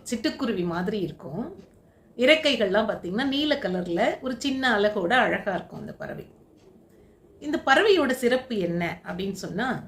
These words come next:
இது வந்து அர்ஜென்டினால இருந்து கலிஃபோர்னியா வரைக்கும் பறந்து போயிட்டு, அங்க இனப்பெருக்கம் பண்ணி, ஒரு ஆறு மாதம் பொறுத்து அதுக்கு பிறகு திரும்பி வரும். சரி, இது ஒரு சாதாரண விஷயம் தானே. பறவைகள் வந்து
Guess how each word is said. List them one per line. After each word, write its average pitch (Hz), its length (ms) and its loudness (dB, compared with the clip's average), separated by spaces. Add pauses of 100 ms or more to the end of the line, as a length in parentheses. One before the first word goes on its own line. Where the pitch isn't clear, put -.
(880)
இது 269 140 -6
வந்து 277 240 2 (340)
அர்ஜென்டினால 240 800 4
இருந்து 233 340 4 (760)
கலிஃபோர்னியா 302 680 4
வரைக்கும் 185 520 0 (540)
பறந்து 277 380 8
போயிட்டு, 185 460 -4 (440)
அங்க 339 280 2
இனப்பெருக்கம் 254 720 2
பண்ணி, 165 340 -2 (520)
ஒரு 302 140 10
ஆறு 294 280 10
மாதம் 269 360 0 (160)
பொறுத்து 233 420 0 (140)
அதுக்கு 262 320 0
பிறகு 226 360 0 (140)
திரும்பி 214 340 4
வரும். 147 280 -4 (760)
சரி, 320 240 8
இது 294 200 -2
ஒரு 285 160 2
சாதாரண 294 500 6
விஷயம் 254 320 -2
தானே. 214 240 2
பறவைகள் 247 540 2
வந்து 202 280 2